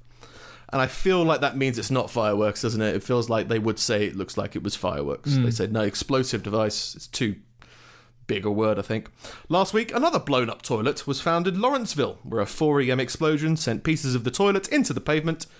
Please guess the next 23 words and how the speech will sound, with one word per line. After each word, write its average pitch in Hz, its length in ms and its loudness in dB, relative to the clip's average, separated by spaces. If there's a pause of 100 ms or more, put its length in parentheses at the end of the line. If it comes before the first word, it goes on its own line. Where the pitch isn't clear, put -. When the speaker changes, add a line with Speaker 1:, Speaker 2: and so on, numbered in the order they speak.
(160)
Speaker 1:
in 131 100 0
front 165 380 0
of 127 100 -4
a 123 60 2
nearby 170 340 2
house, 180 400 -2 (320)
onto 156 300 0
the 98 60 0
pavement. - 540 -4
Speaker 2:
<laughs> - 40 -20 (400)
Speaker 1:
So 113 180 -2
the 117 100 -2
debris 151 460 4
of 135 100 0
a 123 60 -2
portable 127 440 -4
toilet 104 440 2
just - 120 -6
rained 107 300 2
down 104 220 2
upon 101 260 0
this 101 140 -2
house. 170 260 2